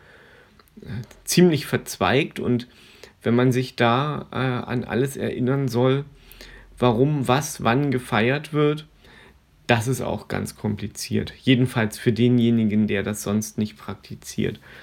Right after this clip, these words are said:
sagen wir es so. Ja, ich hoffe, es war trotzdem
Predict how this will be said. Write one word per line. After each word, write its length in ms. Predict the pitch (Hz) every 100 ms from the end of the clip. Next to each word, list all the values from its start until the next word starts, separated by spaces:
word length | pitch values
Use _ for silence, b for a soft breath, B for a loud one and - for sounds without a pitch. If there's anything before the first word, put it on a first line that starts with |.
| B
sagen 400 | - 104 107 113
wir 80 | 107
es 160 | 101 -
so. 220 | 101 - - B B B B -
Ja, 240 | 196 151
ich 160 | - -
hoffe, 180 | 156 156
es 160 | -
war 140 | 123 120
trotzdem 640 | - 113 - - 196 254